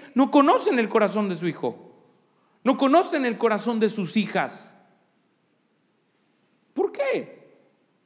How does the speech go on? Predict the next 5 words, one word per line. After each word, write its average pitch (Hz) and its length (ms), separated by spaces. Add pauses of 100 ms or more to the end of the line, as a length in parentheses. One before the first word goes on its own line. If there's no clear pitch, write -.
(4000)
Porque 214 260
no 254 120
es 285 120
una 262 220
situación, 202 1200